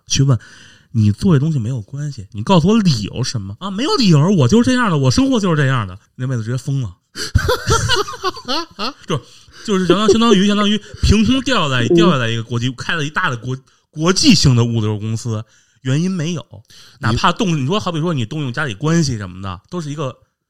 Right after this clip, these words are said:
Speaker 1: OK，
Speaker 3: 合理的啊。
Speaker 1: 这个，这个，这是很合理的。
Speaker 3: 对。
Speaker 1: 没有。然后说：“为什么这么写？”哦，因为就写剧情那个人说：“我的生活就是这样的。”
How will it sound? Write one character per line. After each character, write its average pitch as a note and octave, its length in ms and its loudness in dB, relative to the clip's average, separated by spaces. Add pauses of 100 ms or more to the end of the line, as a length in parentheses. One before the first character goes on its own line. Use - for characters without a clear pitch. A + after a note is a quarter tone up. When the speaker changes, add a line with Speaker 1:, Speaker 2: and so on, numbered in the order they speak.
Speaker 1:
OK， E3 220 -6
Speaker 3:
合 D#3 60 2
理 D#3 80 -2
的 C3+ 40 -2
啊。 - 60 -4
Speaker 1:
这 F#3 80 -4
个， D#3 80 0
这 B2+ 60 -4
个， - 60 2
这 - 40 4
是 - 60 0
很 A#2 140 -4
合 D#3 180 -4
理 D#3+ 180 -4
的。 G#2+ 80 -18 (140)
Speaker 3:
对。 G2 240 -2 (280)
Speaker 1:
没 C3+ 200 -8
有。 C#3+ 120 -12 (420)
然 D3+ 120 -2
后 D#3+ 80 2
说 G3 160 0
：“为 B3+ 80 -2
什 D3 100 -2
么 G#2 60 -6
这 G#2 100 -6
么 G2 60 -6
写？” - 160 -10
哦， A2 180 -4 (200)
因 A#3 140 2
为 G#3+ 140 6 (240)
就 C3+ 80 0
写 B2 140 0
剧 G#2 80 -4
情 A2+ 100 -2
那 C#3 80 -2
个 C3 60 -2
人 B2 100 -2
说 A#2+ 200 -6 (240)
：“我 G#2+ 180 0
的 F#2+ 80 2
生 G#3+ 180 4
活 F3+ 160 8
就 A#2+ 120 4
是 G#2 80 -2
这 G#2 160 -2
样 G2+ 120 -2 (140)
的。” A2 60 -18